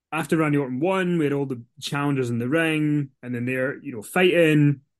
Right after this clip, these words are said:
and then Roman Reigns gets in the ring, hits Orton with a Superman punch,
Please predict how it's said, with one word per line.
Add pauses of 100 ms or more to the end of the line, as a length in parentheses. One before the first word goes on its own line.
(140)
and
then
Roman
Reigns
gets
in
the
ring, (300)
hits
Orton
with
a
Superman
punch,